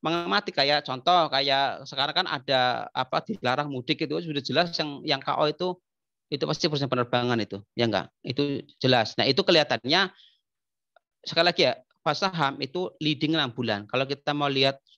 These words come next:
bulan, sekarang bulan apa? Bulan April ya, berarti kalau mau bulan September ya lihat sekarang. Sekarang itulah gambaran bulan September. Kalau saham kita lagi turun, eh, berarti ekonomi kita biasa-biasa aja. Percayalah, eh, big fund, big fund paham semua kok itu.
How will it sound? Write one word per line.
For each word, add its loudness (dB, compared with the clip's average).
bulan, -2
sekarang -4
bulan -2
apa? -4
Bulan -2
April 2
ya, 2
berarti -2
kalau -2
mau -4
bulan -6
September 0
ya 2
lihat -2
sekarang. -2
Sekarang -8
itulah -2
gambaran 2
bulan -4
September. -8
Kalau 6
saham 2
kita 2
lagi 2
turun, 2
eh, 2
berarti -4
ekonomi -4
kita -4
biasa-biasa -4
aja. -10
Percayalah, 4
eh, 4
big 0
fund, 4
big 2
fund 2
paham -2
semua -8
kok -4
itu. -8